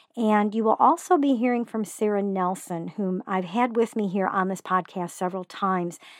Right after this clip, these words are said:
Sarah lost her daughter, who was her only child, and she has joined me on this health journey. So I would like you to hear from her as well, what is possible when we're ready. You might be thinking,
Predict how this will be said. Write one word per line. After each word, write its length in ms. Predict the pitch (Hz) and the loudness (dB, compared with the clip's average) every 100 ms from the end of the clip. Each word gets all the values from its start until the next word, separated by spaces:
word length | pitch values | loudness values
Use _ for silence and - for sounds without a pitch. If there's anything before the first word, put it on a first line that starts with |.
| - _ | -20 _
Sarah 480 | - - 220 240 240 | -6 2 4 6 4
lost 380 | - 202 196 - | 6 6 6 2
her 120 | 220 | 0
daughter, 480 | 202 185 185 208 302 _ _ _ | 4 6 6 6 2 _ _ _
who 160 | 214 208 | 2 4
was 200 | 196 185 | 6 4
her 140 | - 202 | 0 0
only 320 | 202 233 208 | 2 2 0
child, 480 | - 180 175 208 254 - _ - | -2 0 2 2 0 -10 _ -4
and 300 | 233 214 220 | 0 2 0
she 240 | - 277 | -2 2
has 240 | 294 269 262 | 4 4 4
joined 340 | 220 226 247 | 0 0 0
me 180 | 226 185 | -2 -2
on 180 | - 202 | 0 2
this 180 | 208 220 | 2 2
health 260 | 220 262 - | 4 4 2
journey. 320 | 208 165 - _ _ _ | -2 -2 -6 _ _ _
So 260 | - - 226 | 0 6 6
I 160 | - 277 | 6 2
would 180 | 330 285 | 2 4
like 300 | 262 262 - | 2 2 -4
you 120 | 226 | -6
to 180 | - 220 | -4 -4
hear 240 | - 202 | 0 -2
from 220 | - 185 175 - | -2 -8 -8 -4
her 280 | 233 226 175 | 2 4 4
as 200 | - 180 | 0 -4
well, 420 | 180 190 190 170 170 | -2 2 4 4 4
what 260 | 208 208 | 4 4
is 360 | - 196 196 - | 4 2 2 -2
possible 920 | - - 196 196 190 196 175 175 170 | -12 0 4 4 2 -4 0 -2 -2
when 360 | 214 190 175 165 | -6 -4 -2 -2
we're 120 | 170 | -2
ready. 460 | 170 175 180 165 185 _ _ _ _ _ _ | 0 0 0 -2 -8 _ _ _ _ _ _
You 200 | - 247 | 0 6
might 200 | 269 277 | 6 6
be 120 | 254 247 | 2 -2
thinking, 540 | - 233 226 214 208 | -2 -4 -2 -2 -4